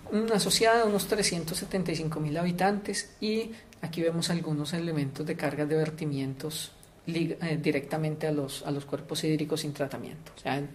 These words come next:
toda esa zona se hace, no se hace ningún tipo de tratamiento a los cuerpos hídricos. Y tenemos algunas de las actividades de, de pesca, sea por trampas,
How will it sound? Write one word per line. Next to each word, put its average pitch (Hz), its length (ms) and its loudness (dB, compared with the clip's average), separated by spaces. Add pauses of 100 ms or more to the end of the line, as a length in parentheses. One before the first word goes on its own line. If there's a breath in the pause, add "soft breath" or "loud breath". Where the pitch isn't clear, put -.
(140)
toda 196 200 10
esa 196 120 4
zona 196 320 4
se 180 140 2
hace, 165 320 -2
no 175 160 0
se 165 60 0
hace 165 120 -2
ningún 143 300 -2
tipo 147 240 -4
de 151 80 -2
tratamiento 139 560 -8
a - 20 -10
los - 120 -12
cuerpos - 360 -16
hídricos. - 420 -14 (760 loud breath)
Y 220 300 8 (1120)
tenemos 202 600 8 (400)
algunas 170 600 4
de 170 80 2
las 143 420 4
actividades 147 800 2
de, 139 600 0
de 143 120 -2
pesca, - 380 0 (420)
sea 151 180 -4
por - 200 -6
trampas, 170 680 0